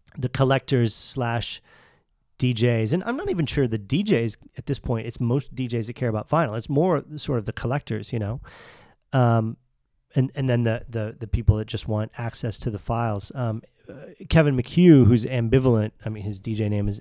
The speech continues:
Ambivalent. Uh, <laughs> he's also an ambivalent fellow. I interviewed him, and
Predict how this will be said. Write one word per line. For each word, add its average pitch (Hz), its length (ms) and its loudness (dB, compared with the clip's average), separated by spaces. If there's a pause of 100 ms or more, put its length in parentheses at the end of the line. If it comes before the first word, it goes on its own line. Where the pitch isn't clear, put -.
Ambivalent. 107 640 0 (720)
Uh, 110 380 0
<laughs> - 60 -8
he's 175 220 -2
also 110 240 -4
an 107 100 -6 (100)
ambivalent 110 420 -2
fellow. 107 240 -4 (300)
I 151 140 0
interviewed 147 300 2
him, 131 400 0
and 139 300 -4